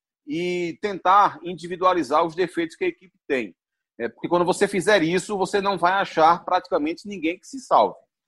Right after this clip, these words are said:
Na hora em que o Hélio conseguir, se ele conseguir organizar o time do Náutico, aí sim a gente vai ver o Jean Carlos voltar a fazer a diferença, você vai ver o Jorge Henrique jogando bem,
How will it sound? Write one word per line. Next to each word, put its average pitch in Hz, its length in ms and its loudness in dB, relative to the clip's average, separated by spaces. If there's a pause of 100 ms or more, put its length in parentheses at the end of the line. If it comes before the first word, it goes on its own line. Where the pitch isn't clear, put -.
(320)
Na 143 220 4
hora 214 180 6
em 233 60 -4
que 180 480 -4
o 147 140 2
Hélio 139 280 4
conseguir, 143 560 -8
se - 280 -4
ele 214 200 6
conseguir 147 640 -8 (200)
organizar 160 640 2
o 175 60 0
time 160 200 -10
do 135 120 -4
Náutico, 151 440 0
aí 151 200 -2
sim 170 460 -8 (280)
a 127 60 -4
gente 160 260 -4
vai 180 180 4
ver 117 340 -4 (160)
o 110 80 -18
Jean 123 160 -6
Carlos 127 320 2
voltar 147 560 4 (280)
a - 60 -16
fazer 123 300 -8
a 127 60 -6
diferença, 151 680 -6 (280)
você 139 100 -16
vai 139 140 -2
ver 135 120 -2
o 127 40 -4
Jorge 131 260 -4
Henrique 131 420 -6
jogando 123 360 -4
bem, 143 440 0